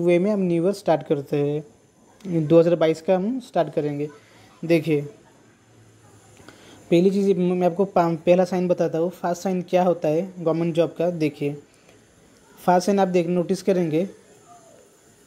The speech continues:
ये हो गया आपका हार्ट लाइन, देखिए ये हो गया आपका हार्ट लाइन, ये हो गया आपका हार्ट लाइन, ये हो गया आपका माइंड लाइन,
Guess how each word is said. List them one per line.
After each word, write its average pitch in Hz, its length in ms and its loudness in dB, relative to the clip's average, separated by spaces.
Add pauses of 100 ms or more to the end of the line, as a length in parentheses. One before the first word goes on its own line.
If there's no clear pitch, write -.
(880)
ये 165 140 2
हो 170 100 6
गया 170 180 0
आपका 175 320 -2 (340)
हार्ट 165 240 -4
लाइन, 160 320 -4 (500)
देखिए 147 360 -10 (580)
ये 165 100 0
हो 165 120 2
गया 170 180 2
आपका 185 340 -2 (300)
हार्ट 156 280 -4
लाइन, 156 300 -2 (400)
ये 170 100 -2
हो 170 80 0
गया 170 140 2
आपका 190 340 -2 (1700)
हार्ट 165 220 -2
लाइन, 170 280 0
ये 175 60 0
हो 175 100 2
गया 175 120 2
आपका 180 260 -2
माइंड 160 360 -4
लाइन, 156 260 0